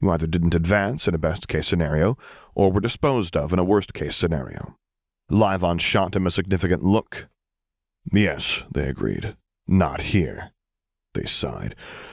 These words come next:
"Hurst, he's a good engineer. Decent enough, but nothing special. Nothing that would warrant the higher-ups taking notice, and I never saw fit to promote him beyond vice engineer fifth rank either. Neither did Lars. Hurst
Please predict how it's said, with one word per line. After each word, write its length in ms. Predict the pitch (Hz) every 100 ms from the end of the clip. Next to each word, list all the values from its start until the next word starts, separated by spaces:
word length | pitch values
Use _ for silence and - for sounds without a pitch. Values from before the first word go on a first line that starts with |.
| - - -
"Hurst, 640 | 135 135 110 - - - - - - - - - - -
he's 160 | 127 123
a 60 |
good 140 | 127 131
engineer. 520 | 113 104 80 64 - _ _ _ _ _ _ _
Decent 320 | - 113 92 92
enough, 420 | 87 69 - - -
but 160 | -
nothing 300 | 90 78 80
special. 480 | - 139 117 107 85 - - - - -
Nothing 280 | 110 104 104
that 80 |
would 120 | 95 92
warrant 400 | 104 110 107 -
the 120 | 95
higher-ups 560 | 101 104 95 92 -
taking 380 | - 98 90 95
notice, 420 | 107 101 85 98
and 160 | 101 92
I 60 | 95
never 220 | 101 98
saw 240 | - 104
fit 240 | 92 120 -
to 80 |
promote 320 | 98 104 110 104
him 100 | 95
beyond 360 | 101 98 95
vice 300 | 90 98 95
engineer 380 | 95 92 90 92
fifth 260 | 90 95 -
rank 360 | 101 104 90
either. 320 | 110 104 92 82 - - - _ -
Neither 260 | 101 95
did 160 | 90 98
Lars. 580 | 101 113 110 95 - - _ _ _ -
Hurst 520 | 143 123 - -